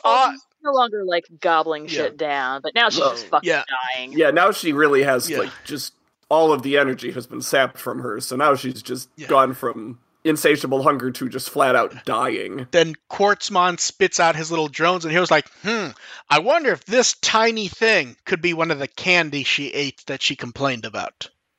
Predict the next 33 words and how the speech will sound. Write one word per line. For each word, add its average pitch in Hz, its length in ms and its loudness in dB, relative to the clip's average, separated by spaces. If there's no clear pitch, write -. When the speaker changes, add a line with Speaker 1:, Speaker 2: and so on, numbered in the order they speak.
Speaker 3:
That's - 600 -2
really 131 440 2
damn 127 280 0
observant 123 560 -6
now. 131 560 0
Speaker 2:
Yeah. 170 80 4
And 151 80 0
then 156 220 2
Mummymon's 202 540 2
like, 170 160 4
"Ah, 208 300 4
I 185 140 4
know 190 160 4
what's 180 160 -2
going 147 200 -2
on." 139 300 2
He's - 180 -20
sucking 160 400 -2
Speaker 3:
Uh, 143 40 2
Speaker 2:
up - 140 -10
energy 196 380 2
using 165 360 -4
the 147 100 -2
tiny 190 440 0
Quartzmons. 139 920 -2
And 156 160 -2
then 160 100 0
Hero 175 440 0
yells 175 480 0
at 190 80 -2
him 196 100 -4
a 185 80 -4
bit. 185 520 0